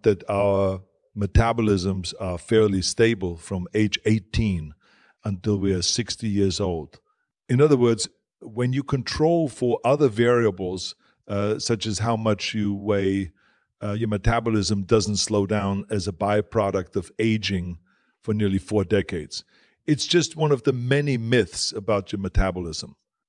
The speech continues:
We tend to gain weight as we age because of nutrition, fitness, sleep, and stress changes.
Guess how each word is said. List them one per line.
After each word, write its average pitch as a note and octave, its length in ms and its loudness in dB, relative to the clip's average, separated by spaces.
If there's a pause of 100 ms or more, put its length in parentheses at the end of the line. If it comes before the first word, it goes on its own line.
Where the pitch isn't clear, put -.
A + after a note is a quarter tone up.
(140)
We B2+ 120 0
tend D3+ 300 0
to C#3 80 0
gain A#2+ 280 0
weight B2 280 0
as F#2 180 -4
we G#2 180 -6
age G#2+ 420 -4
because G#2+ 360 -4
of F#2+ 160 -8
nutrition, G#2 680 -4 (200)
fitness, A2+ 720 -2 (140)
sleep, G#2+ 580 -2 (320)
and G2 160 -4
stress - 500 0
changes. - 720 -8